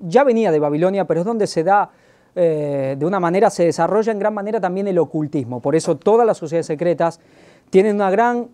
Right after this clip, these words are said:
apuntan siempre y usan los ritos, las, la simbología mucho egipcia. Ahí es donde se desarrolla todo eso que había empezado en Babilonia, pero Dios truncó de alguna manera, y en Egipto es donde se le da forma,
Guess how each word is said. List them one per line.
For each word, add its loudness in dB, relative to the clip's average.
apuntan 0
siempre 2
y 0
usan -2
los 0
ritos, -2
las, -4
la -4
simbología -2
mucho -6
egipcia. -8
Ahí 0
es 0
donde 0
se 0
desarrolla 2
todo -2
eso -4
que -2
había 0
empezado -6
en -8
Babilonia, -2
pero -2
Dios -4
truncó 2
de -2
alguna -4
manera, -4
y 2
en 2
Egipto -2
es 0
donde 0
se -4
le 0
da 0
forma, -2